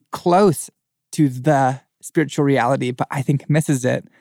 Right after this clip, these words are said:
And what they observe is that people have an insatiable desire for life. It is insatiable. Like, you know, I love to go backpacking, and I come back from a trip and I never feel like I'm,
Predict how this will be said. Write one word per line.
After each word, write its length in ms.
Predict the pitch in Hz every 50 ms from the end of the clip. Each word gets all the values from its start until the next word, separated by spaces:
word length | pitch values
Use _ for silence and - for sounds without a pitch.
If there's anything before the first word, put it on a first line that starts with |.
| _ _ _ _ _ _ _ _ _
And 120 | - 165 170
what 120 | 196 196
they 120 | 180 180 160
observe 380 | 156 143 147 180 180 175 151
is 120 | 147 127 123
that 180 | 135 135 -
people 260 | - 226 214 - 196
have 400 | 175 147 147 143 139 139 139 143 - -
an 100 | 156 143
insatiable 840 | 139 135 - - - - - 147 151 139 - - 165 135 139 135 135
desire 420 | 139 139 131 - - - - -
for 160 | - - 147
life. 260 | 127 120 - - - - -
It 140 | 185 165 175
is 240 | 165 147 - - - _ _ _
insatiable. 1300 | - 180 175 170 160 165 156 - - - - 151 131 131 127 - - 156 147 - - - - - - _ _ _ _ _ _ _ _ _ -
Like, 400 | 147 143 139 139 - - - _ _
you 160 | _ - 180 170
know, 220 | 160 147 147 151 - _ _ _ _ _ _ _ _ _
I 140 | - 170 175
love 200 | 170 165 160 156 -
to 80 | 185
go 160 | 165 175 156
backpacking, 880 | 143 165 156 156 - - - 170 147 - - - 165 147 143 143 143 139 - _ _ _ _ -
and 100 | 165 165
I 480 | 151 143 147 151 156 165 165 165 160 - _ -
come 160 | 185 180 170
back 240 | 165 160 151 - -
from 100 | 165 156
a 60 | 147
trip 340 | - - - 165 156 - 170
and 100 | 160 151
I 60 | 151
never 240 | 156 170 190 208 208
feel 240 | - - 202 185
like 240 | 165 143 135 - -
I'm, 340 | 147 131 131 127 131 127 -